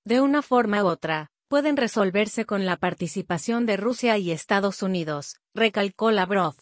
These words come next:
Entre ellos mencionó el arreglo al conflicto en Ucrania, la situación en Oriente Medio y una serie de otras regiones del mundo que actualmente no se encuentran en un estado muy tranquilo.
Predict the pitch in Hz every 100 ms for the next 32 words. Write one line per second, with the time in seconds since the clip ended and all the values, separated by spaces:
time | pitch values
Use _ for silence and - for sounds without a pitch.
0 | - _ _ _ _ _ _ _ _ _
1 | _ _ 247 247 233 240 247 247 277 262
2 | 220 214 - 196 202 214 208 175 190 190
3 | 185 165 156 185 180 - 254 277 233 220
4 | 226 220 214 202 170 151 147 _ - 220
5 | 233 254 254 247 - 277 311 214 208 208
6 | 220 226 202 196 196 202 196 240 277 285
7 | 247 220 226 196 196 214 240 202 190 -
8 | 214 214 196 208 202 208 214 208 196 180
9 | - 220 262 285 233 226 202 185 240 262
10 | 233 - 208 208 208 190 190 202 240 233
11 | - 214 214 202 240 285 240 208 196 208
12 | 170 151 147